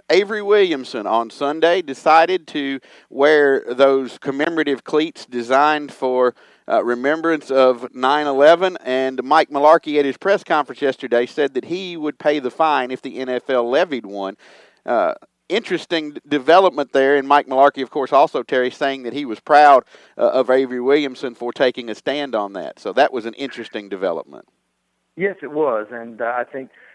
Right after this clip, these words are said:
Speaker 2: you know, a lot of people applauding Avery Williamson for going ahead, even though he defied the league's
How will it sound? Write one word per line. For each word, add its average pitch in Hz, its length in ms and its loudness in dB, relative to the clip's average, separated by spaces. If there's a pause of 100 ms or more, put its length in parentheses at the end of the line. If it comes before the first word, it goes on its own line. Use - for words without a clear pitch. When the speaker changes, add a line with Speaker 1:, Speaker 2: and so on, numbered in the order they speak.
Speaker 2:
you 131 100 -14
know, 127 100 -12
a - 0 -
lot 131 200 -4
of 131 80 -14
people 135 280 -14
applauding 131 540 -6
Avery 127 240 -14
Williamson 139 500 -10
for 101 120 -18
going 127 320 -10
ahead, 131 340 -10
even 151 220 -8
though 139 260 -6 (320)
he 131 80 -18
defied 135 640 -4
the 139 80 -8
league's 139 340 -10